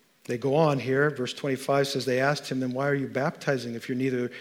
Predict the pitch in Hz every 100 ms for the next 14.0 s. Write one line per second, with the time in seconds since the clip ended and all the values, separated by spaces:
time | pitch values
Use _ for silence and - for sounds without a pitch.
0 | - 117 107 - 143 147 143 143 - 120
1 | 127 139 131 135 131 117 - 156 180 -
2 | 123 - - - _ _ - _ _ _
3 | _ _ _ _ _ _ _ _ _ _
4 | _ - - _ - - - - 160 185
5 | 156 - - - - - 151 135 143 143
6 | 139 123 - 156 147 120 165 156 214 240
7 | 165 165 160 151 143 - - - - 139
8 | - 165 151 123 120 135 123 139 147 131
9 | - - - - 131 156 170 - 107 90
10 | - - - - _ _ _ _ _ _
11 | _ _ _ _ 143 170 165 180 147 -
12 | - 165 170 139 - - 135 117 - -
13 | 160 - 151 127 123 127 165 - -